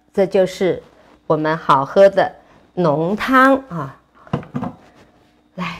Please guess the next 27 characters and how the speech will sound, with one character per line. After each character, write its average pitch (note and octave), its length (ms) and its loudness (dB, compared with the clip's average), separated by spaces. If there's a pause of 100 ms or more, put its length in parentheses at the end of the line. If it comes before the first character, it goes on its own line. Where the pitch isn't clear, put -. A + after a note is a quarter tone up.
(120)
我 D#3 120 -12
先 G3+ 240 -8
给 D#3 160 -4
自 G#3 200 -10
己 - 220 -14 (580)
倒 F3+ 220 -6
一 E3+ 140 -6
杯。 F3 320 -2 (320)
嗯， A#3 220 -4 (440)
我 G3 120 -4
觉 G#3 200 0
得 B3+ 120 -2
还 A#3 180 -4
是 B3 160 -8
用 A#3+ 180 0
这 B3 160 -2
种 G3 220 -6
杯 G#3+ 240 -4
子， F#3 140 -12
大 G3+ 180 0
家 G3+ 160 -2
比 F3+ 140 -8
较 F#3 180 -2
看 G#3 300 -2
得 F3 100 0
出 F#3+ 220 -4
来 D#3 320 0